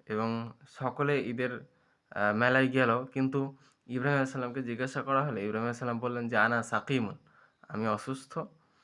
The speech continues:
অসুস্থতার ওজর দিয়ে তিনি গেলেন না। তারপর যখন সকলে, আহ, মেলায় চলে গেল,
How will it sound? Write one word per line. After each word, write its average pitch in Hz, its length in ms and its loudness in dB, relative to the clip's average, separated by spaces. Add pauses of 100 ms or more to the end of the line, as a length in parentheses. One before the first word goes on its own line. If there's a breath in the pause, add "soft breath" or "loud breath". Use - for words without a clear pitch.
(160 soft breath)
অসুস্থতার 147 640 -4
ওজর 120 240 0
দিয়ে 120 280 -4
তিনি 123 320 -6 (560)
গেলেন 117 280 4
না। 101 240 -2 (680 soft breath)
তারপর 127 240 2
যখন 143 220 2
সকলে, 156 720 0 (540 soft breath)
আহ, 101 140 2
মেলায় 123 300 4
চলে 143 300 2
গেল, 131 260 2